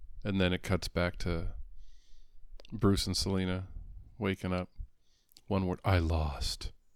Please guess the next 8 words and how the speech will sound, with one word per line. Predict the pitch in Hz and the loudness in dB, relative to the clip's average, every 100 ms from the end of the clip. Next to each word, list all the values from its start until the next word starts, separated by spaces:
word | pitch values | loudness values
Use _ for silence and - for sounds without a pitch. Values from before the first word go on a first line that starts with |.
| - | -4
Did | - 143 143 | 2 2 2
you | 135 | -2
though? | 135 135 127 - - - _ - - - - | 0 -2 -4 -10 -12 -16 _ -20 -20 -20 -2
Didn't | 123 127 | 0 2
you? | 123 120 - - - _ _ - - - - - | 2 -2 -4 -12 -16 _ _ -20 -16 -16 -14 -4
I | 123 | 0
don't | 98 | 2
know. | 80 82 | 2 0